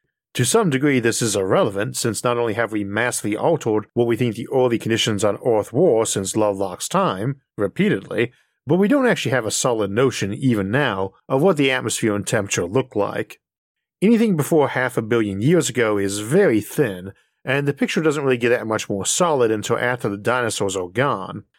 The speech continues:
Paleoclimatology does amazing work on little data, but it has its limits, so realistically we can't take any early conditions on Earth into serious consideration for proving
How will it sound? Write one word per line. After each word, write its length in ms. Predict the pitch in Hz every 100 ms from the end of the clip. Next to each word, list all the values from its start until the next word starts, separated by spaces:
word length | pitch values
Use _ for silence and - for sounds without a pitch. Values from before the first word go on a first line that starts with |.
| _ _ _
Paleoclimatology 1200 | - 196 226 214 147 156 156 123 - 139 123 113
does 240 | 113 104 104
amazing 580 | 101 135 143 110 107
work 280 | 120 131 -
on 180 | 104 107
little 240 | 113 117
data, 400 | 95 180 156 117
but 180 | 101 104
it 100 | 113
has 320 | - - 151 117
its 180 | 98
limits, 540 | 110 117 104 95 - - _ _ _
so 240 | - 151 135
realistically 680 | 135 214 165 156 - 139
we 120 | 120 117
can't 280 | - 139
take 260 | - 120 -
any 280 | 156 143 135
early 260 | 143 131 120
conditions 500 | - 117 - 120 104
on 140 | 104
Earth 400 | 147 131 117 - -
into 260 | 151 147 131
serious 520 | - - 160 131 -
consideration 760 | 113 - 113 110 135 117 120
for 240 | 104 113 101
proving 640 | - - 214 156 127 117